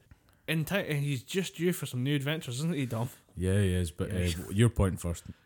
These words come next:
Speaker 1: No,
Speaker 2: <laughs> Or
Speaker 1: I
Speaker 2: was
Speaker 1: did
Speaker 2: that just the whole Gundam is forty?
Speaker 1: No, it, it was that, and I also, uh, Cowboy Bebop is twenty-one. Like, damn. I mean,
Speaker 2: Yeah.
Speaker 1: sounds about right, doesn't it? Uh,
Speaker 2: I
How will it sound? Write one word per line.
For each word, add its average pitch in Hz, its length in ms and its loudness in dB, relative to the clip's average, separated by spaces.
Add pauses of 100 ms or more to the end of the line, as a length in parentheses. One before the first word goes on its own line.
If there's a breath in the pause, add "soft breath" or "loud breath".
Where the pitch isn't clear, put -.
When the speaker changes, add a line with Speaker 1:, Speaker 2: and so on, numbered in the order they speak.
Speaker 1:
No, 131 140 2
Speaker 2:
<laughs> 131 180 2
Or 131 80 10
Speaker 1:
I - 20 6
Speaker 2:
was 123 100 8
Speaker 1:
did 123 80 8
Speaker 2:
that 110 60 4
just 117 160 2
the 107 80 6
whole 98 120 4
Gundam 95 320 4
is 87 80 -2
forty? 95 260 -4 (240)
Speaker 1:
No, 135 140 -4
it, 147 240 -2
it 139 180 0
was 135 220 -2
that, 143 220 0
and 123 80 -2
I 120 140 0
also, 120 360 -2
uh, 113 240 -4
Cowboy 135 420 -2
Bebop 127 420 -4 (180)
is 110 220 -6
twenty-one. 220 460 -4 (540)
Like, 107 180 -12
damn. 202 300 -6
I 135 80 -6
mean, 131 260 0
Speaker 2:
Yeah. 101 140 0 (120)
Speaker 1:
sounds 185 280 -2
about 180 180 0
right, 214 320 -4
doesn't 185 220 0
it? - 100 -4 (100)
Uh, 131 40 -2
Speaker 2:
I 139 40 0